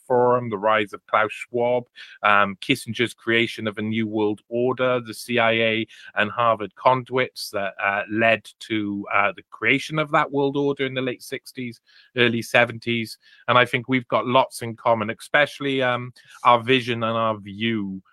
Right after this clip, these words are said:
of some of modern, modern politics. So I'm really interested. I know people who listen to me are really interested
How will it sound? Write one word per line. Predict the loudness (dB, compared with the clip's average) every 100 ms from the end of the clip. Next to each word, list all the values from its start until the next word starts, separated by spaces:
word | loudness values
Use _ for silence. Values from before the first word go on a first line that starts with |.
| _ _
of | 2 2 2 0
some | 2 2
of | 0
modern, | 2 4 4 0 -6
modern | -2 -2 -2 -8
politics. | -4 -4 -4 -8 -6
So | 0
I'm | 0 2
really | 0 0
interested. | -2 -2 -4 -2
I | -2
know | 0 0 0 -8 _ -20 -10
people | -8 -4 -4 -2
who | -2
listen | -2 -6 -8 -10
to |
me | -6 -4
are | -4
really | -4 -4
interested | -6 -4 -4 -4 -8